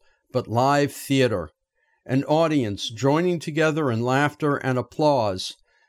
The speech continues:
That moment when one actor accidentally pushes his hat off his head and has to improvise while he speaks his lines. The movement of set between scenes. The chemistry between the characters.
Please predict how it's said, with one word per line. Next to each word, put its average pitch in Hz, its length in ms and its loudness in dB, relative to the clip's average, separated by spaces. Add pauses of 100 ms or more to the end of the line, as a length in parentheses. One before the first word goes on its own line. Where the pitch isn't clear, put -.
(160)
That 151 200 2
moment 185 460 0
when 147 260 2
one 180 200 2
actor 175 480 0
accidentally 151 800 -2
pushes 165 440 -4
his 147 220 -6
hat 170 360 -4
off 127 220 -2
his 127 220 -6
head 120 340 -2 (320)
and 135 140 -2
has 156 260 -2
to - 180 -2
improvise 131 680 0
while 131 200 0
he 139 80 0
speaks - 440 -4
his 143 200 -4
lines. 135 640 -2 (380)
The 147 100 2
movement 185 540 -2
of 185 120 -4
set - 400 -6
between 135 420 -2
scenes. 131 720 -2 (580)
The 143 80 0
chemistry 190 600 -4
between 123 420 -2
the 123 60 -2
characters. 151 840 -2